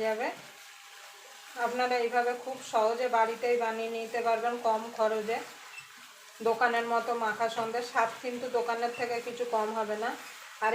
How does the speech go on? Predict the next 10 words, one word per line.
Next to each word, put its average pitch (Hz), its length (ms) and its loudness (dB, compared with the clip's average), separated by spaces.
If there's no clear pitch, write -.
এখানে 262 320 2
আমি 262 180 -4
একটু 285 160 -4
এলাচ 240 220 6
গুঁড়ো 247 280 2
দিয়েছি, 247 240 -2
আপনাদের 226 340 -2
দেখাতে 226 420 0
পারিনি, 233 340 -2
ক্যামেরাটা 220 520 0